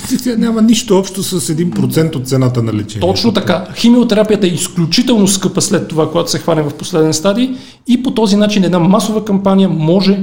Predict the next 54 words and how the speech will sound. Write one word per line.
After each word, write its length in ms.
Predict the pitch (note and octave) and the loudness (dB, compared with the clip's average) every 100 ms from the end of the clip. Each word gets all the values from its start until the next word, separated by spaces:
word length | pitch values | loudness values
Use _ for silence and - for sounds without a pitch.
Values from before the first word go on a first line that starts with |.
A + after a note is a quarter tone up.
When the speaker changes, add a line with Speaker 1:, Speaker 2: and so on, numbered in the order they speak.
| G3 | -2
Speaker 2:
може 400 | D#3+ E3+ F3+ F3+ | 0 2 2 0
да 160 | D#3+ | -2
спести 680 | F3+ - - - - A#3 B3 - - _ | -4 -4 -2 -2 2 2 2 -4 -18 _
пари 260 | - F#3+ G#3 | 0 2 2
на 120 | G3+ | 0
държавата 500 | G3+ F3+ F#3+ G3 G3 - | 0 0 0 0 -2 0
и 80 | G#3 | 0
да 140 | A3 | 0
спаси 320 | - F#3+ G3 | -2 -4 -4
човешки 340 | F#3+ F3+ F3 D3+ | -2 -2 -2 -2
животи. 300 | D#3 D#3 F#3+ | 0 0 -2
Ето 140 | F#3+ | -4
това 180 | E3 G3 | 0 0
искам 260 | G3 F#3 | 0 -2
аз 100 | E3+ | -2
да 60 | D#3 | -2
се 120 | F3+ | -6
говори 240 | D#3 F3 E3+ | -4 -2 -2
по 100 | E3 | -2
тая 200 | - A3+ | -2 0
тема, 160 | G#3 | 2
но 100 | F#3+ | 2
тя 160 | - F#3+ | 2 2
не 100 | F3+ | 2
е 40 | |
много 240 | E3+ D#3+ D3 | 2 2 2
готина, 340 | D3+ D3 D3 | 0 0 0
не 180 | D3+ F3+ | 0 2
е, 80 | F3+ | 2
нали, 200 | E3 G3 | 2 2
като 200 | - D3 | 2 2
да, 140 | B2 A#2+ - | 0 -2 -8
<clears throat> 160 | - | -4
да 120 | G3 | -2
купим 340 | G3+ F#3+ F3 E3+ | 0 2 2 0
ковьози 460 | - D3+ E3 D3 | 0 0 2 2
за 160 | C#3+ D3+ | 0 -2
децата 320 | C#3+ F#3+ G3 | 0 -2 0
или 80 | F3 | 0
нещо 220 | E3 E3 | -2 -2
такова. 260 | - - E3 | -6 -4 0
Не 140 | E3+ | 2
е 40 | G3+ | 2
готино 280 | F#3 F#3+ F3 | 2 2 0
да 80 | D#3+ | -2
говориш 340 | D3+ E3+ D#3+ | -2 0 0
за 160 | C#3+ B2+ | 0 0
Speaker 1:
А. 200 | A#2 G#2+ F#2+ - | 0 -4 -6 -8
Speaker 2:
скрининг 400 | - F#3+ F3 F#3 | -2 0 0 0
за 120 | E3 | 0
рак 160 | - | 0
на 60 | E3 | -4
дебелото 360 | D#3 D#3+ D3+ D#3+ | -2 -2 -2 -4
черво. 360 | E3 E3 D#3+ | -4 -4 -6